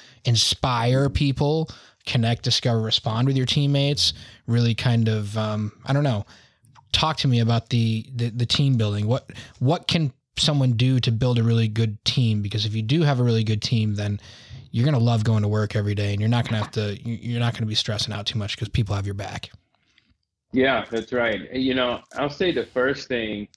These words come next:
Speaker 2: is, um, I, I won't say that the obvious ones. The first one is building that trust, right? And what does that look like? And we say that, uh, trust as a currency, but what does that look like? It's people believing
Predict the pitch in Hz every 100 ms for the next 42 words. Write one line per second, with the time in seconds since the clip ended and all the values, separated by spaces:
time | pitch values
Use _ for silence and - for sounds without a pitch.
0 | _ _ _ _ _ - 120 110 107 104
1 | - - - - - - 113 107 104 101
2 | _ _ _ 123 120 139 143 120 - 131
3 | 110 107 110 110 107 107 101 107 98 107
4 | - 165 165 147 120 104 _ _ _ 123
5 | 117 104 - 104 131 135 123 110 104 -
6 | - 117 95 - - - _ 113 110 113
7 | 110 127 156 135 113 110 117 - 98 90
8 | 87 101 113 113 135 123 110 104 95 _
9 | _ _ _ 107 107 104 - 139 123 -
10 | 113 104 104 - 120 123 107 113 104 113
11 | 127 165 156 101 123 139 120 98 - 117
12 | - 143 160 151 127 117 - _ 113 113
13 | 143 120 110